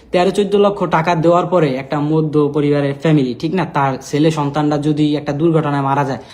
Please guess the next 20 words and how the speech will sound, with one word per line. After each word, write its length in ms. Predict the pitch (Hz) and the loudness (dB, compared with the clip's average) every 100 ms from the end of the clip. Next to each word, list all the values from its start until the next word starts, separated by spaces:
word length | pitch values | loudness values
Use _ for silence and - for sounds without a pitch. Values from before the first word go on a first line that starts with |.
| - | -2
তাহলে 220 | 180 196 | 2 2
কিন্তু 220 | 202 196 | 2 0
সে 160 | 165 196 | 0 -2
তার 140 | 208 | -2
ছেলেও 380 | - 196 240 247 | 0 2 6 8
হারাইলো, 460 | 220 233 247 285 320 - - | 6 6 6 4 2 -8 -14
সে 200 | - 185 | -4 -2
তার 180 | 175 185 170 - | 0 -2 -2 0
টাকা 220 | 208 185 | 4 6
পয়সাও 280 | 254 196 165 | 6 6 4
সব 160 | 156 | 2
হারাইলো। 320 | 143 143 135 135 | 2 2 0 -2
অর্থাৎ 260 | 175 185 180 | -4 -2 -2
আমি 180 | 190 202 | 2 6
নিজে 320 | 208 233 262 | 6 6 6
মারা 240 | 247 240 | 6 8
যাওয়া, 320 | 247 247 277 330 - | 6 6 4 0 -2
মানে, 200 | 170 180 | 0 0
প্লাস 220 | 180 208 202 | 2 2 2
আমার 140 | 185 | 0